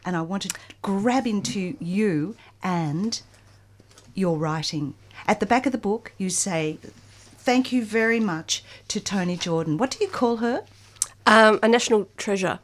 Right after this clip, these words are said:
Speaker 2: <laughs>
Speaker 1: A national treasure.
Speaker 2: Yeah.
Speaker 1: And what, uh, the, the unpublished, uh, the manuscript of this book, what did it win?
Speaker 2: It, uh, I submitted it last year to the Victorian Premier's Award for Unpublished Manuscript, and it was shortlisted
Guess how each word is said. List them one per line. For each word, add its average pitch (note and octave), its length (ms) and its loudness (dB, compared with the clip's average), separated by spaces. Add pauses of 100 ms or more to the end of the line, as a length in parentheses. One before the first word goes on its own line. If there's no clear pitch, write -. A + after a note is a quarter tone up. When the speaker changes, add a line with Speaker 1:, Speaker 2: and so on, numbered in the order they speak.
Speaker 2:
<laughs> - 140 4
Speaker 1:
A A#3 100 6
national A#3+ 640 2
treasure. A3+ 360 -2
Speaker 2:
Yeah. F3+ 240 4 (320)
Speaker 1:
And C4 320 2
what, F4 280 -8
uh, - 140 -8
the, A#3+ 280 -4 (140)
the A#3+ 260 -4
unpublished, A#3 540 -2
uh, F#3+ 160 -6 (220)
the G3 260 -6 (160)
manuscript A3 580 0
of D3+ 60 -12
this D3 160 -8
book, - 240 -8
what A#3 140 -4
did G#3 120 -2
it F#3+ 120 -8
win? F3 240 -6 (500)
Speaker 2:
It, A#3+ 400 6
uh, A3+ 320 4
I A#3+ 60 4
submitted C4 440 2
it B3 120 4
last A3 320 0
year G#3+ 140 2
to G#3+ 180 0
the G3 100 -2
Victorian G3+ 500 0
Premier's G3+ 640 0
Award F#3+ 300 -2
for G3 180 -2
Unpublished F#3+ 480 -2
Manuscript, G3 640 0
and A3+ 80 4
it G3+ 60 2
was F#3+ 120 0
shortlisted F#3+ 880 -2